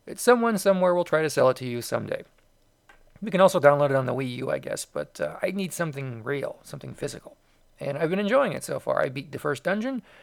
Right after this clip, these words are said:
uh, putted around a little bit after that, and I'm probably gonna save this to play on the plane at Toy Fair. We'll see about that. I don't know yet, but, um, I don't know if I can hold out that long, to be honest with you. It's a lot of fun.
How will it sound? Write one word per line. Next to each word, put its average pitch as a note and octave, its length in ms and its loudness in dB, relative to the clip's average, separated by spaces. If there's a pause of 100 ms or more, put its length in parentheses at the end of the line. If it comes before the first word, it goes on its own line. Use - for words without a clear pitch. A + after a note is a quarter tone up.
(360)
uh, E3+ 160 2
putted E3 300 2
around D3 240 4
a C#3 40 -4
little D3 160 -4
bit D3+ 120 2
after E3+ 260 0
that, G#3 300 2
and C#3+ 100 0
I'm C#3 180 -4
probably G#3 520 2
gonna A#3+ 180 -8
save G#3 240 -4
this F#3+ 100 -12
to - 80 -18
play G#3+ 180 0
on G#3 80 -4
the G3+ 60 -2
plane G#3+ 220 -2
at G3 80 -8
Toy G3+ 200 2
Fair. D4+ 320 -4 (100)
We'll F3+ 100 -6
see D3+ 180 -4
about B2 240 -2
that. - 260 -4 (140)
I F#3 80 -8
don't B3+ 120 -6
know C4 100 -6
yet, - 260 -6 (280)
but, - 340 -8
um, D#2 260 -6 (800)
I - 40 -8
don't C#3+ 120 -2
know C3 60 -6
if A#2+ 60 -4
I A#2+ 60 0
can A#2 160 -10
hold C3+ 220 -6
out C3+ 180 2
that - 140 -2
long, - 120 -8
to C3 80 -14
be - 100 -8
honest C#2 220 -8
with - 80 -18
you. - 60 -14
It's - 100 -12
a G#3 40 -2
lot A3 120 4
of G3+ 60 -2
fun. G#3 200 -2